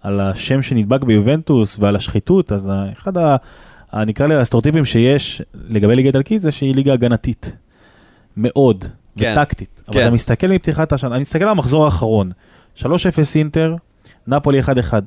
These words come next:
Speaker 1: מילאן סמפדוריה שלוש שתיים, והיה גם את המשחק של גנואה שנגמר שתיים אחד, שתיים שתיים, שתיים שתיים, שתיים אחד, שתיים אחד, שלוש אפס אטלנטה. זה לא נגמר, זה, אנחנו, מ-, מ-, מחזורים שעבר, מ-, מחזור שעבר, חמש אחד, שתיים שתיים, שלוש שלוש, פרוזיננו אמפולי,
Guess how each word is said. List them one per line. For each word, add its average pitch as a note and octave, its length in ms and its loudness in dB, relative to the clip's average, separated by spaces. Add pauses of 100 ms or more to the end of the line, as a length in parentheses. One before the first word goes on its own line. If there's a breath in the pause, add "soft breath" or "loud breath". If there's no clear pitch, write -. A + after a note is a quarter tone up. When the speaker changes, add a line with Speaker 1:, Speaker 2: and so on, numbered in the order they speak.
Speaker 1:
מילאן D3 260 0
סמפדוריה C#3 360 0
שלוש B2 320 -2
שתיים, G#2 300 -4 (180)
והיה A2+ 220 2
גם A#2+ 140 0
את A2+ 60 -4
המשחק A2 260 -6
של G#2+ 120 -4
גנואה A2+ 300 -2
שנגמר G#2 280 -6
שתיים G#2+ 220 -8
אחד, G#2+ 260 -6
שתיים A#2+ 220 -8
שתיים, A2+ 280 -2
שתיים A2+ 180 -8
שתיים, C#3 300 -2
שתיים A#2 180 -10
אחד, C3 200 0 (260 loud breath)
שתיים C3 140 -4
אחד, B2+ 140 -2
שלוש C#3 240 -4
אפס D3 220 -6
אטלנטה. D#3+ 340 -2 (640 loud breath)
זה G#2 180 -10
לא A#2 80 0
נגמר, C3 340 -2 (220)
זה, G#2 160 -8 (360)
אנחנו, A2+ 340 -4
מ-, B2+ 60 -8 (320)
מ-, A#2+ 440 -6
מחזורים B2 360 0
שעבר, D#3 400 0
מ-, C3+ 300 -4
מחזור C3+ 240 0
שעבר, E3+ 300 2 (320 loud breath)
חמש F#3 360 0
אחד, B2 220 -2
שתיים G3 220 0
שתיים, A#2+ 240 -2
שלוש E3+ 340 -2
שלוש, G3 340 0
פרוזיננו F#3 520 -10
אמפולי, F#3 300 -6